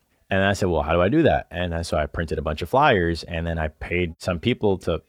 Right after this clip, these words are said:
post the flyers everywhere. And there was a snowstorm the next day. I was like, "Okay,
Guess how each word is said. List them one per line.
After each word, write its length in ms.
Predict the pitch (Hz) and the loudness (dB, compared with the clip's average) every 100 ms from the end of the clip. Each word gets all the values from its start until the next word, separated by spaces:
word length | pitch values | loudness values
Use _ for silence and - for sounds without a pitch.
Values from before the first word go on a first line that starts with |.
| _ | _
post 240 | 101 92 | -2 0
the 80 | - | -2
flyers 320 | - 104 117 | 0 2 4
everywhere. 380 | 92 85 82 82 | 2 0 0 0
And 100 | 85 | 0
there 60 | 80 | -4
was 120 | 78 | -6
a 60 | 82 | -6
snowstorm 460 | - 120 - 85 | -2 -2 -2 -4
the 80 | 78 | -4
next 180 | 78 71 | -6 -4
day. 200 | 80 71 | -6 -6
I 280 | - _ - | -10 _ -20
was 140 | - | -16
like, 140 | 80 - _ | -16 -18 _
"Okay, 320 | - 78 85 | -12 -6 -6